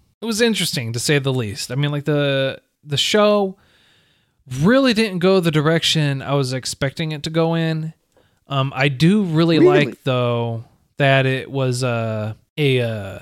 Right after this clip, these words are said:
Speaker 1: story that really involved with, uh, the gods and, and the mythology and the story that dealt behind them.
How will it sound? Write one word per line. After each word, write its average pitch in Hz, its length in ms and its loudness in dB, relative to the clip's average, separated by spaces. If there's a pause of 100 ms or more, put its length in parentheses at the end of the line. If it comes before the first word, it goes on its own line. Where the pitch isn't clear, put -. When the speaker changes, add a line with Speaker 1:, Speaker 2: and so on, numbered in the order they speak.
(600)
Speaker 1:
story 151 320 2
that 135 220 -2
really 139 300 2
involved 123 540 -2
with, 127 260 -4
uh, 113 400 -2
the 123 220 -6
gods 123 400 0
and, 123 260 -6
and 117 220 -8
the 110 40 -8
mythology 123 920 -2
and 117 260 -8
the 110 140 -6
story 127 400 0
that 120 380 -6
dealt 120 300 -6
behind 139 460 -6
them. 175 240 -4